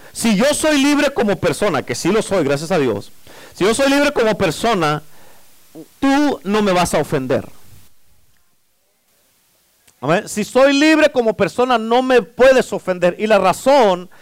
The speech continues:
es porque estoy muerto a tus ofensas. ¿Cuántos dicen amén? Estoy muerto a tus ofensas.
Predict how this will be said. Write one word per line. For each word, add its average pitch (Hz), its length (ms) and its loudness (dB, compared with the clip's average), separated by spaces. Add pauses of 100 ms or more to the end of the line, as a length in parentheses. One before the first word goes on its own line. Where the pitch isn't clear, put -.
(200)
es 226 180 2
porque 233 300 0
estoy 233 360 -2
muerto 226 400 -2
a 202 80 -4
tus - 220 -12
ofensas. - 720 -6 (1040)
¿Cuántos 185 280 -8
dicen 185 220 -4
amén? 170 280 -4 (580)
Estoy 220 300 -6
muerto 220 260 -2
a 214 60 -6
tus 196 160 -14
ofensas. 208 580 -10